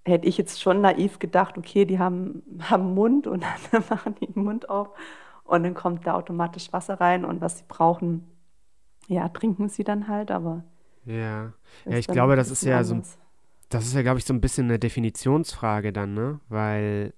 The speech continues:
Speaker 2: äh, über die Kiemen wird ja auch Sauerstoff aufgenommen. Wäre jetzt die Frage, würde
Speaker 1: Ja.
Speaker 2: man das jetzt als Mensch, als Atmen bezeichnen?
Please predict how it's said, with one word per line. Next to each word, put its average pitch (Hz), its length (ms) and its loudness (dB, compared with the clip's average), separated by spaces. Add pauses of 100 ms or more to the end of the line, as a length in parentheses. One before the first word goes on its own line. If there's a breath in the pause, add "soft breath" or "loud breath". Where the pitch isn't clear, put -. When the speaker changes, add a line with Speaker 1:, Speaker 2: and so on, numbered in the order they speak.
Speaker 2:
äh, 104 440 -2
über 113 160 -4
die 104 120 -6
Kiemen 113 360 -4
wird 110 140 -4
ja 107 120 0
auch 101 40 -6
Sauerstoff 120 560 -4
aufgenommen. 131 600 -6 (1000)
Wäre 113 120 2
jetzt - 140 -6
die - 40 -8
Frage, 117 480 -2
würde 120 160 6
Speaker 1:
Ja. - 60 4
Speaker 2:
man 123 180 2
das 120 240 -2
jetzt 120 260 -2
als 113 300 -6
Mensch, 127 560 0
als 117 380 -4
Atmen 139 540 -2
bezeichnen? 143 840 -4